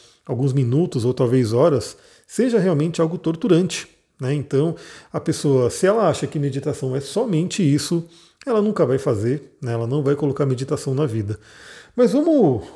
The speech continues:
abrir um pouquinho o leque, né, do que que é meditação. Ele mesmo coloca aqui nesse livro algumas posi-, possibilidades de meditação.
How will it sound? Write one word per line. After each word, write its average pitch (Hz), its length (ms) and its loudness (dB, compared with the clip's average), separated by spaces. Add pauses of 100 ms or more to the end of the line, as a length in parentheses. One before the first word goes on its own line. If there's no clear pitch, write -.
(140)
abrir 143 280 -2
um 233 80 -2
pouquinho 180 340 -2
o 131 60 -2
leque, 143 320 -2
né, 135 140 -2
do 123 140 -4
que 185 100 -8
que - 80 -4
é 170 60 0
meditação. 139 560 -2
Ele 190 120 2
mesmo 175 300 0
coloca 139 360 0
aqui - 140 -6
nesse 139 220 -4
livro 117 420 -2 (800)
algumas 139 420 2
posi-, 147 340 -2
possibilidades 139 840 0
de 123 80 -4
meditação. 127 760 -4